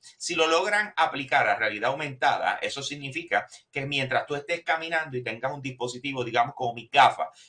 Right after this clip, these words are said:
eh, en mi caso, las gafas que yo tengo puestas en estos momentos no tienen realidad aumentada, pero sí tienen tecnología Bluetooth y un sinnúmero de cosas. Pero anyways, en el momento en que sí la tengan incluida, tú vas a poder ver el mundo normal, como lo estamos viendo ahora mismo,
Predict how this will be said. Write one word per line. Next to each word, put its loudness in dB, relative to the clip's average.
eh, 0
en -4
mi -6
caso, 2
las 2
gafas 0
que -10
yo -12
tengo -8
puestas -6
en -6
estos -12
momentos -6
no -2
tienen -4
realidad -2
aumentada, -4
pero -2
sí -6
tienen -4
tecnología 2
Bluetooth -4
y -16
un -18
sinnúmero -10
de -12
cosas. -20
Pero 4
anyways, -2
en 4
el 0
momento -2
en -8
que -4
sí -6
la 0
tengan -6
incluida, -4
tú -6
vas -2
a -4
poder -6
ver -4
el -8
mundo -6
normal, -2
como -10
lo -6
estamos -10
viendo -8
ahora 0
mismo, -8